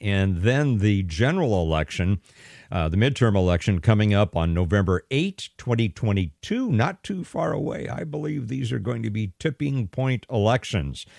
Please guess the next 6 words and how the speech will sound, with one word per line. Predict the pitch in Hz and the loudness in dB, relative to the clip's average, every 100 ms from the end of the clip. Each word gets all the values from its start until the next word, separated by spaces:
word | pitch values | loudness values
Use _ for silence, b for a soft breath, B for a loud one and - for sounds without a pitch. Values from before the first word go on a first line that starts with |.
| B B B - | B B B -4
And, | 95 101 101 101 95 | 0 4 4 4 4
uh, | 101 98 92 | 6 6 6
they, | 107 113 | 4 4
they | 101 101 101 | 4 2 2
could | - 160 170 156 | 2 4 6 4
well, | 120 90 101 156 143 101 104 | 2 2 4 4 6 4 2